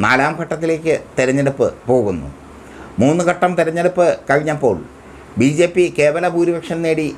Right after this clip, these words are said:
അധികാരത്തിൽ വരുമെന്ന് പറഞ്ഞവരുടെ വായൊക്കെ പോയിരിക്കുന്നു, വായൊക്കെ അടച്ചിരിക്കുന്നു. ചുരുക്കത്തിൽ വല്ലാത്തൊരടിയാണ്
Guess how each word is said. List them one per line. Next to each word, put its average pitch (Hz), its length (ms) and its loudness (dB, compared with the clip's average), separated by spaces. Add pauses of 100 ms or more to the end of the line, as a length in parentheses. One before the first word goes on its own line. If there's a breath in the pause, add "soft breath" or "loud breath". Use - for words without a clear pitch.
അധികാരത്തിൽ 156 540 0
വരുമെന്ന് 156 400 0
പറഞ്ഞവരുടെ 143 600 0 (180)
വായൊക്കെ 127 520 2 (180)
പോയിരിക്കുന്നു, 104 640 0
വായൊക്കെ 131 400 2
അടച്ചിരിക്കുന്നു. 113 600 -6 (720)
ചുരുക്കത്തിൽ 147 420 2 (360)
വല്ലാത്തൊരടിയാണ് 160 840 0